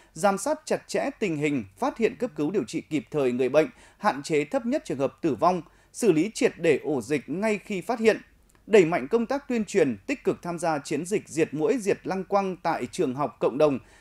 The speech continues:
đảm bảo đủ kinh phí phục vụ công tác phòng chống dịch bệnh, nhất là dịch sốt xuất huyết, bảo đảm đúng quy định, tiết kiệm, hiệu quả và tránh lãng phí. Bản tin thời sự xin được tiếp tục với một số thông tin đáng chú ý khác.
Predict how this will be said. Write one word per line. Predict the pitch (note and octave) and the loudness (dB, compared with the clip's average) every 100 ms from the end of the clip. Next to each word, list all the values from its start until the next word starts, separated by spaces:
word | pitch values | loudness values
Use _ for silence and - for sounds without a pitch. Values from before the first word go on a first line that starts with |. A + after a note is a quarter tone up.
| _ | _
đảm | F#3+ G3 D#3+ | 0 2 4
bảo | D#3 A#2+ | 4 4
đủ | F3 C#3 - | 2 0 -2
kinh | G3+ | -6
phí | - D3 D3+ | -2 -2 -2
phục | D#3 | -4
vụ | C3 | -4
công | - D3+ | -2 -4
tác | B2+ G#3 - | -2 -6 -4
phòng | D#3+ A#2 | -4 -2
chống | - C3 | -2 -4
dịch | D#3+ F#3+ | -4 0
bệnh, | C#3+ D3+ - - - | 0 0 -4 -12 -2
nhất | B3 D4+ | -2 0
là | C#3+ | -2
dịch | A2+ C3+ - | -2 -6 -2
sốt | G3+ G#3+ | -2 0
xuất | A#3 A3 | 0 2
huyết, | C4 - _ - | 0 0 _ -2
bảo | E3 C#3 | 0 2
đảm | C#3+ G2+ - | -2 -4 -4
đúng | D#3 F3+ | -4 -4
quy | - D#3+ | -2 0
định, | D#3+ - _ - | 0 -4 _ -4
tiết | C4+ - | -4 0
kiệm, | G3 - _ | 0 0 _
hiệu | F3 G3 - | 0 0 2
quả | D#3+ F#2+ - - | 2 0 -8 -4
và | C3 G#2+ F#2 | -2 -2 -4
tránh | - B2+ B2+ | -4 -4 -4
lãng | D3 | -6
phí. | - C#3 C#3 _ _ _ _ _ _ _ - _ _ _ _ _ - | -2 -2 -2 _ _ _ _ _ _ _ -20 _ _ _ _ _ -2
Bản | D#3+ E3 | 0 0
tin | B3 | -2
thời | G3 | -2
sự | - E3 C3 | 0 0 -2
xin | A3 | -4
được | D#3+ B2 | -4 -4
tiếp | A#3+ - | -2 -2
tục | C#3 | -2
với | D3+ | -4
một | E3+ | -6
số | - B2 | -6 -6
thông | E3 C#3+ | -6 -6
tin | D#3 B2 | -6 -4
đáng | A#2+ A#2+ A2+ | -4 -6 -6
chú | C#3 | -6
ý | A#2+ | -6
khác. | D#3+ D#3+ | -4 -4